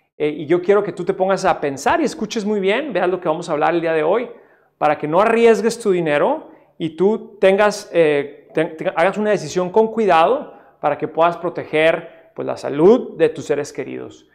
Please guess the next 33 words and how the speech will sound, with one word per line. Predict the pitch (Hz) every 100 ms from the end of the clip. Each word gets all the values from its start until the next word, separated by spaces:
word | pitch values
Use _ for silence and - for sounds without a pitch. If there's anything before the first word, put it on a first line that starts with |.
| _ _ _ 151
Eh, | 151 147 - - -
soy | 220 240
Carlos | 262 269 254
García, | 233 202 196 185 190 -
presidente | 170 156 160 185 196 233
de | 214
FinHabit, | 214 175 185 190 190
la | 160
app | 175
financiera | - 196 165 - 175
número | 175 165 151 156
uno | 175 190 - -
en | - 156
español | 175 - 170 160 170 180
en, | - 185
aquí | 143 -
en | 254
la | 240
comunidad | - 175 165 165
latina | 175 180 175
de |
Estados | 156 - 160 156
Unidos. | 147 151 247 - _ _ _ _ _ _ -
Y | 170 175 175 - - - _ -
empezamos | 160 180 170 247 302 339 262
a |
darle | 226 233 254
solución | 226 202 220
a | 226
esta | 226 -
pregunta | 180 180 202 226 226
tan, | 196 214 226 220 -
pero | 180 151